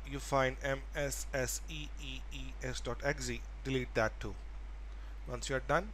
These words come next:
restart your computer and see if you are still getting the same message. So after the restart, if you have, uh, if you are still facing the same issue, our third method is to run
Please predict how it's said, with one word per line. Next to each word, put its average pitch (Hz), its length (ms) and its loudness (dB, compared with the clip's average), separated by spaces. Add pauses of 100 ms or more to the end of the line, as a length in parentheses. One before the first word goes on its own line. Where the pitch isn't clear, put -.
(120)
restart 131 420 0
your 131 120 0
computer 127 560 -2
and 123 180 -2
see 131 240 -4
if - 140 -4
you 123 80 2
are - 20 -4
still 127 200 -4
getting 117 320 0
the 113 60 -2
same 107 300 -4
message. - 400 -6 (2250)
So 151 380 2
after 147 260 4
the 151 100 6
restart, 143 520 6
if 135 200 -4
you 139 100 0
have, 120 420 6 (260)
uh, 120 240 2 (280)
if 143 200 -6
you 139 120 2
are 131 60 4
still 160 260 0
facing 127 360 0
the 117 80 -4
same 117 280 -2 (120)
issue, 143 460 -2
our 123 200 2
third 127 300 2
method 127 320 2
is 123 180 -2
to 117 300 -2
run 113 320 2